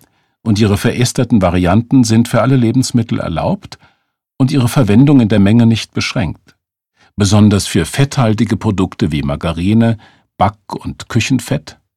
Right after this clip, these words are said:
Wurst, Sahne, Kuchen, Kekse, Torten und Schokoladenprodukte zählen ihre emulgierenden Eigenschaften, ebenso in Süßigkeiten,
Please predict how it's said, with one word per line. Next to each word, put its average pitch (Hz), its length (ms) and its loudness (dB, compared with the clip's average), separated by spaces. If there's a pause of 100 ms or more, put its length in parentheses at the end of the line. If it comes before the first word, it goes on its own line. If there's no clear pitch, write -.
(380)
Wurst, 135 560 -2
Sahne, 113 720 0
Kuchen, 131 560 -2
Kekse, 117 640 -2
Torten 110 540 0
und - 180 -10
Schokoladenprodukte 107 1120 -2 (420)
zählen 107 440 2
ihre 113 340 -2
emulgierenden 117 800 2
Eigenschaften, 107 920 -4 (240)
ebenso 113 320 2
in 117 160 -2
Süßigkeiten, 107 800 -4